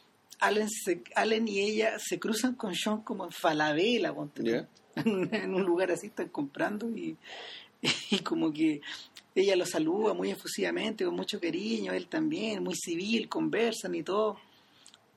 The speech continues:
Speaker 1: Y, y, y Allen le dice, "¿Quién era este gallo?". "Ah, es mi ex marido". "¿Cómo?". "Ese titán intelectual", le se ríe.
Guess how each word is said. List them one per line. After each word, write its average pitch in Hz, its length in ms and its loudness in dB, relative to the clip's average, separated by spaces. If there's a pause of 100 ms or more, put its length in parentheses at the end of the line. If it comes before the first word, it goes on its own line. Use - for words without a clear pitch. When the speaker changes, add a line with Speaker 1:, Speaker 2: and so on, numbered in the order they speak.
Speaker 1:
Y, 156 540 6
y, 156 60 -6 (2250)
y 208 100 6
Allen 226 240 4
le 226 80 6
dice, 240 240 4
"¿Quién 294 160 6
era 311 140 6
este - 180 0
gallo?". 277 280 4 (300)
"Ah, 247 220 6
es 262 40 6
mi 262 120 8
ex 277 120 -4
marido". 254 520 6
"¿Cómo?". 294 420 4 (1400)
"Ese 214 300 6
titán 214 340 6
intelectual", 233 880 6
le 269 220 0
se - 140 -2
ríe. 180 280 2